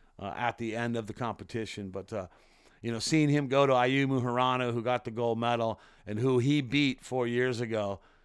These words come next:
you know, giving the guy a hug and just, you know, shows the respect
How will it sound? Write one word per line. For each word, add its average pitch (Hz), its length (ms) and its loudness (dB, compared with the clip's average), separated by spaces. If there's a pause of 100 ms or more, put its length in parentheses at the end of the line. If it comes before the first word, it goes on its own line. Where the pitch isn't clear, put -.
(140)
you 110 80 -8
know, 110 120 -4
giving 120 320 -2
the 117 40 -6
guy 117 240 0
a 107 60 -4
hug 113 460 0
and 107 100 -6
just, 101 260 -8
you 113 140 -12
know, 104 100 -8
shows 147 340 0
the 123 60 -8
respect 123 680 -4